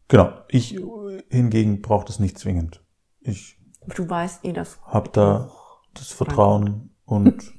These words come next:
Speaker 1: <laughs> ja, und wenn sich da was ändern sollte, wird sie mir das schon mitteilen, äh, denke ich mir. So. Und das sind einfach zwei unterschiedliche Verhaltensmuster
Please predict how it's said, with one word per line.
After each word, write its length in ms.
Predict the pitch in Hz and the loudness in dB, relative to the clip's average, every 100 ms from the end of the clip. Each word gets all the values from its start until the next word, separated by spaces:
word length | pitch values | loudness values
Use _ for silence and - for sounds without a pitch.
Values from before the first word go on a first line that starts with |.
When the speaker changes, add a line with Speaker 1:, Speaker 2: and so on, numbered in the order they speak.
| - | -20
Speaker 1:
<laughs> 240 | - _ 151 | -20 _ -6
ja, 220 | 113 131 | -2 -2
und 320 | 123 110 101 | -2 -4 0
wenn 120 | 113 | 0
sich 120 | 110 104 | 0 2
da 120 | 110 | 2
was 120 | 110 | 2
ändern 240 | 117 117 | 2 2
sollte, 240 | 110 107 107 | 2 2 -2
wird 120 | 107 | -2
sie 80 | 113 | 0
mir 60 | 107 | 0
das 80 | |
schon 120 | 104 110 | 2 2
mitteilen, 420 | 123 98 87 - - - - _ - | 2 0 -2 -4 -18 -20 -20 _ -2
äh, 280 | 95 90 90 101 | 0 0 -2 -4
denke 200 | 87 107 | -4 -4
ich 140 | 98 | -4
mir. 200 | 92 85 - _ _ _ _ _ | -2 -2 -8 _ _ _ _ _
So. 240 | - - - _ | -20 -20 -20 _
Und 200 | - 101 | -12 -10
das 140 | 101 - | -8 -6
sind 100 | 107 | -4
einfach 260 | 104 101 | -4 -4
zwei 200 | - 104 | -4 -2
unterschiedliche 560 | 107 104 98 101 101 101 | 0 -2 -4 -6 -6 -6
Verhaltensmuster 1000 | - 101 107 113 101 104 98 110 104 | -4 0 0 0 -2 -4 -4 -6 -6